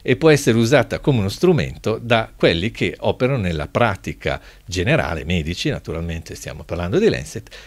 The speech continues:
e da altri, eh, professionisti della salute, in particolare dagli psicologi, dai, eh, e dagli operatori sanitari di diverso tipo.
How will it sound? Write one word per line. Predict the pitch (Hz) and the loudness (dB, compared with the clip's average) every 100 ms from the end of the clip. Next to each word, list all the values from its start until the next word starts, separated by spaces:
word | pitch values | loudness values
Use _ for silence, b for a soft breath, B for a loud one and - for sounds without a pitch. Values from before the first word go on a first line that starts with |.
| B | B
e | 226 | 2
da | 151 65 | 2 2
altri, | - 101 107 - | -4 -4 -4 -4
eh, | 117 90 85 | -2 0 -2
professionisti | - 107 95 - 90 71 80 | 0 -2 -2 -4 -2 -2 -4
della | 73 67 | -6 -6
salute, | - 123 170 - | 2 4 2 -2
in | 64 | -10
particolare | 73 - - 85 82 76 71 | -12 -14 -10 -6 -4 -6 -8
dagli | 71 71 | -8 -8
psicologi, | - 156 - 62 73 80 92 B B B | -2 -2 -2 -6 -8 -8 -8 B B B
dai, | - 87 82 82 95 - | -12 -4 -2 0 -2 -4
eh, | 98 85 78 76 73 73 73 - | -2 0 0 -2 -4 -6 -8 -6
e | 90 | -4
dagli | 82 73 - | -4 -6 -8
operatori | - 95 - 82 | -4 -4 -2 -4
sanitari | - 78 95 - 62 62 73 - | -4 -4 -4 -4 -6 -6 -10 -8
di | 90 - | -4 0
diverso | 110 87 69 - 65 | 2 2 0 -6 -14
tipo. | - - | -16 -20